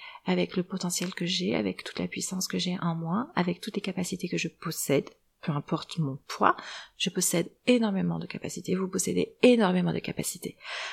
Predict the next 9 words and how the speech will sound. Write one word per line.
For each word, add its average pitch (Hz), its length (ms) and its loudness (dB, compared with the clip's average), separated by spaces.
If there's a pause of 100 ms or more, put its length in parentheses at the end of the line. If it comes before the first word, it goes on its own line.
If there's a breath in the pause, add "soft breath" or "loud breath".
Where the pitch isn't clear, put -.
(160 loud breath)
Avec 220 380 6
qui 294 240 4
vous 190 460 0
êtes - 420 -2
à 180 80 2
l'intérieur 165 340 0
de 170 100 -6
vous, 180 400 2 (440 loud breath)
comment 214 580 10